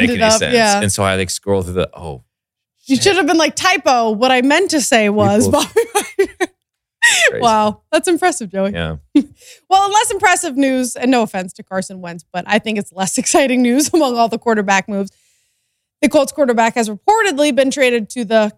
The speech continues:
Speaker 2: Commanders. The Colts will receive twenty twenty-two third round pick, twenty twenty-three third round pick, and then the teams will swap second round picks this year. Commander Super Bowl odds actually decreased, <laughs> which is so depressing.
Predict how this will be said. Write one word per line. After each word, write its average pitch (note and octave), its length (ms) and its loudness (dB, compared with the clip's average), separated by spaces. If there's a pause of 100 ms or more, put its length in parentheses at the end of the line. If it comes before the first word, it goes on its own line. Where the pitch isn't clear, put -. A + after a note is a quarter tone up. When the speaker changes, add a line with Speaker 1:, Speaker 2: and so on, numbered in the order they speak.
(120)
Speaker 2:
Commanders. G3 840 -4 (840)
The D4 80 4
Colts B3+ 240 2
will B3+ 60 2
receive B3 480 -2 (280)
twenty D#4+ 240 2
twenty-two D4 540 0
third B3 240 2
round A#3 240 0
pick, C4+ 360 2
twenty A3 240 -4
twenty-three G#3+ 420 -2
third C#4 220 2
round B3+ 240 2
pick, A#3+ 400 0 (200)
and A3 200 -4
then G#3 120 -4
the G3 80 -2
teams G3 320 -8
will F#3 80 -10
swap F#3+ 300 -2
second G3 220 -6
round F#3 200 -8
picks F#3 220 -12
this F3 260 -10
year. A#3+ 320 2 (460)
Commander G4 320 2
Super F#4+ 260 0
Bowl E4+ 140 4
odds D#4 320 2
actually C#4+ 560 0 (400)
decreased, A3+ 600 -4
<laughs> - 120 -12
which - 160 -12
is - 180 0
so G3+ 220 2
depressing. G#3 600 -4